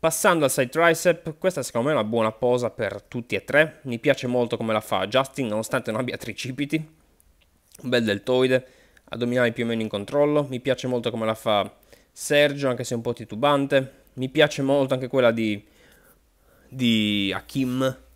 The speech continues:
anche se non è abbastanza definito, però ha un tricipite abbastanza buono, l'addome non è particolarmente in controllo. Forse la darei a Sergio per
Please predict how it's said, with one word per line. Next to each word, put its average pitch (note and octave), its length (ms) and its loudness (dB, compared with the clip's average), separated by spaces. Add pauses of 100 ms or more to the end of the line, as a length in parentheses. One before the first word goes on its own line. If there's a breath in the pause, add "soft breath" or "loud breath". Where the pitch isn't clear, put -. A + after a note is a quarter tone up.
(180)
anche C3 320 -2
se A#2+ 340 0
non C3+ 180 -4
è C3+ 40 0
abbastanza B2 460 -4
definito, B2+ 440 -4
però A#2 160 0
ha G#2 40 4
un G#2+ 200 -2
tricipite A2+ 680 -8 (640 soft breath)
abbastanza B2+ 680 0
buono, D3 440 2
l'addome B2 400 2
non A2 200 -4
è A2 340 -2
particolarmente A#2 680 -4
in G#2+ 60 -8
controllo. B2+ 720 0 (1120 loud breath)
Forse F3+ 540 6
la E3 80 10
darei C#3+ 460 8
a B2 340 2
Sergio C#3+ 1300 4
per C3 560 4